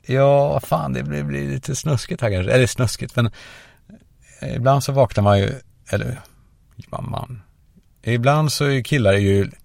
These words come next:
lite, man är, man har lite, eh, rabarber på morgonen. Man är lite halv, man är lite halvhård. Eller hur? Eller? Ja, fan. Men, ja,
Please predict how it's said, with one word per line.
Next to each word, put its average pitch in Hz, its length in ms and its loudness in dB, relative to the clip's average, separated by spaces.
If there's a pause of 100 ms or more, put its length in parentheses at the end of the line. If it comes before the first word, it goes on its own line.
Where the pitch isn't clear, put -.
(680)
lite, 107 540 0
man 139 220 2
är, 101 380 4
man 127 180 2
har 117 180 2
lite, 104 320 0
eh, 101 960 2
rabarber 123 580 6
på 95 100 -2
morgonen. 87 400 0
Man 131 140 2
är 143 120 0
lite 135 180 0
halv, 101 540 2 (500)
man 139 120 -2
är 151 60 2
lite 135 140 -2
halvhård. 139 600 2 (500)
Eller 151 160 4
hur? 101 200 2 (460)
Eller? 143 320 0 (180)
Ja, 65 380 2
fan. - 560 -12
Men, 123 100 0
ja, 113 800 2